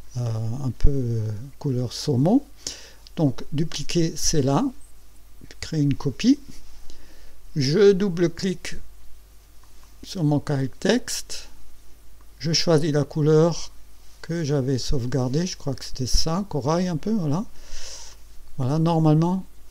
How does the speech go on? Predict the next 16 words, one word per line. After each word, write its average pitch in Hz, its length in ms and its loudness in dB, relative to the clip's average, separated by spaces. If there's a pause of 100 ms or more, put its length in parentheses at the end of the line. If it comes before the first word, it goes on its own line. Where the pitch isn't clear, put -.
(320)
c'est - 280 -6
bon. 143 240 4 (760)
Je - 160 -2
peux 160 480 4 (140)
aller 165 260 2
sur 151 400 2
M 190 300 4
de 220 100 4
nouveau, 185 380 6
l'outil 185 300 0
de 147 100 2
déplacement, 151 840 2
et 160 80 0
je - 140 2
peux 170 160 0
déplacer 160 720 2